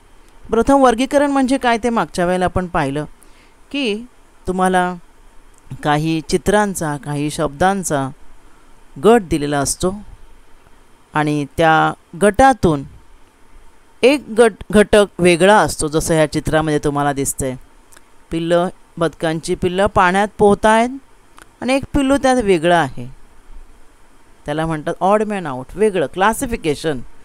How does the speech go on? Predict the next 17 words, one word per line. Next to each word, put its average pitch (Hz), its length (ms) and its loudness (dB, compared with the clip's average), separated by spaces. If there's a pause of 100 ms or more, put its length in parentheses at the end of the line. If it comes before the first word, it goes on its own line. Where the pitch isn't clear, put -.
(240)
classify 202 540 2
करायचं, 139 460 -4 (320)
ते 165 60 -6
वेगळ्याला 165 560 0
शोधायचं. 165 600 2 (840)
इथे 208 200 2
हा 233 80 6
पेन्सिलींचा 226 800 2
संच 165 360 -2
आहे 156 120 0
पहा, 127 300 -8 (760)
सर्व 254 400 4
gray 226 160 4
कलरच्या 233 460 2
पेन्सिली 175 480 0
आहेत 156 300 0
आणि 208 140 -2